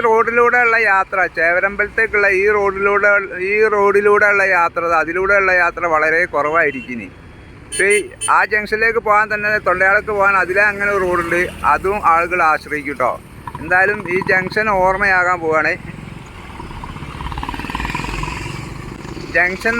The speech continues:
ഓർമ്മയാകാൻ തന്നെ ആളുകൾ സ്ഥിരം ഉപയോഗിച്ചൊരു ഇത് പോകുമ്പോൾ ഭയങ്കര ഒരു, ആ, ആളുകൾക്ക് ഒരു ചെറിയൊരു ബുദ്ധിമുട്ടൊക്കെ ഉണ്ടാവും.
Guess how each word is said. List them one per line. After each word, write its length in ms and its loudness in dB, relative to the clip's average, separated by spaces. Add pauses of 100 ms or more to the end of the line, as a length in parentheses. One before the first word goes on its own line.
(120)
ഓർമ്മയാകാൻ 500 4
തന്നെ 140 2 (100)
ആളുകൾ 240 0 (140)
സ്ഥിരം 260 0 (100)
ഉപയോഗിച്ചൊരു 560 2 (320)
ഇത് 240 0
പോകുമ്പോൾ 420 2 (120)
ഭയങ്കര 320 0 (100)
ഒരു, 160 0 (340)
ആ, 60 0 (240)
ആളുകൾക്ക് 400 0
ഒരു 180 -6
ചെറിയൊരു 380 2
ബുദ്ധിമുട്ടൊക്കെ 560 -2
ഉണ്ടാവും. 260 0